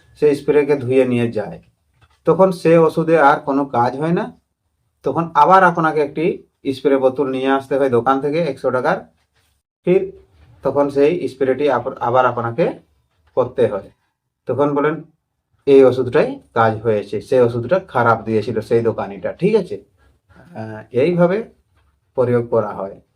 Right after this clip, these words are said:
আপনি প্রয়োগ করে একবার দেখুন, এটা যদি নাই কাজ হয়, আবার আরও একটি মন্ত্র দেয়া হবে, সে মন্ত্রই যদি না কাজ হয়, সেটা করে দেখুন। ছোট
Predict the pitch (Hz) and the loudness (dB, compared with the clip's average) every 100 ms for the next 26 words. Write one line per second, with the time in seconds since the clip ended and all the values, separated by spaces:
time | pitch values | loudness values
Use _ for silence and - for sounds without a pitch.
0 | _ _ _ _ _ - 117 139 147 135 | _ _ _ _ _ -6 -6 -4 -4 0
1 | 160 170 190 190 185 175 143 139 139 170 | 0 0 -2 0 0 0 -2 -2 -4 -6
2 | - _ _ _ 135 139 147 147 135 139 | -16 _ _ _ 0 2 2 2 2 2
3 | 151 165 160 160 190 - _ _ _ _ | 2 2 4 2 2 -2 _ _ _ _
4 | _ _ 123 131 143 143 123 147 170 185 | _ _ -2 0 0 0 -2 -2 -6 -6
5 | 170 156 156 151 156 _ _ 123 135 135 | -4 -4 -6 -8 -10 _ _ 4 4 4
6 | 127 127 - 143 139 139 151 156 151 151 | 0 -2 2 2 4 4 4 2 -2 0
7 | 139 143 143 139 127 131 - _ _ _ | 0 2 0 0 0 -2 -2 _ _ _
8 | _ _ _ _ - 147 160 156 139 127 | _ _ _ _ -2 2 4 4 2 2
9 | 117 123 127 _ _ _ _ _ _ _ | -2 -6 -12 _ _ _ _ _ _ _
10 | - 175 | 0 2